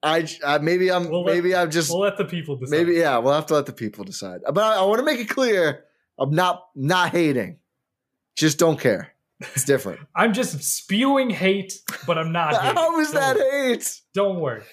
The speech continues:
Speaker 1: So that's, that's
Speaker 2: He wasn't the greatest interview.
Speaker 1: It's an, uh,
Speaker 2: I
Speaker 1: it's
Speaker 2: just
Speaker 1: an un-, it's, that's facts. It's, it's an unfair standard.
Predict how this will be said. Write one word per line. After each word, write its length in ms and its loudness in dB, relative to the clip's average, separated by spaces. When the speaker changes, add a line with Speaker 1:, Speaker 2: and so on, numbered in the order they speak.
Speaker 1:
So 380 2
that's, 320 2
that's 260 0
Speaker 2:
He 60 0
wasn't 240 0
the 100 2
greatest 540 0
interview. 340 -2
Speaker 1:
It's 160 0
an, 140 2
uh, 60 -4
Speaker 2:
I 180 2
Speaker 1:
it's 220 0
Speaker 2:
just 40 2
Speaker 1:
an 100 0
un-, 280 2
it's, 300 2
that's 200 2
facts. 380 2
It's, 320 0
it's 320 0
an 260 2
unfair 840 2
standard. 840 2